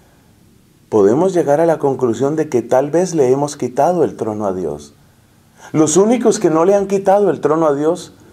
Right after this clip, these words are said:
son los santos. Un santo, una santa, ¿qué es?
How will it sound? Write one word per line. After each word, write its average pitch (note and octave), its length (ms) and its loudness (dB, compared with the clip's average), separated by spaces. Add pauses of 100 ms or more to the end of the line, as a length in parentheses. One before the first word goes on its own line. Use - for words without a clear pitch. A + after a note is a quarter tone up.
(300)
son F3+ 400 -2
los D3+ 180 -2
santos. E3+ 680 -4 (460)
Un F#3+ 240 2
santo, G3 500 0
una F3+ 380 2
santa, F3+ 540 -2
¿qué D3+ 260 -2
es? - 180 -10